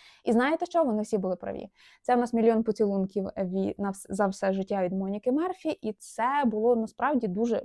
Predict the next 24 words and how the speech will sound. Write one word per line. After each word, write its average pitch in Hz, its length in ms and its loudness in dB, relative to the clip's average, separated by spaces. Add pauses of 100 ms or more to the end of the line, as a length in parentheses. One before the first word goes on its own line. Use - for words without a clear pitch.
прикольно. 196 480 -8
Це 320 100 -4
було 330 220 4
мило, 226 400 0
це 277 100 -6
було 247 260 2
романтично, 240 720 0 (420)
це 254 140 4
було 269 200 6
якось 262 260 4
так, - 340 -4
ем, 226 540 0 (120)
ніжно, 240 1000 2
е, 220 520 -8
кумедно 220 680 2
моментами, 208 640 -2 (680)
е, 196 120 -4
пікантно 214 560 0
також. 202 500 -2
Але 208 220 0
разом 240 280 0
з - 80 -14
тим, 339 240 2 (180)
це 240 240 -2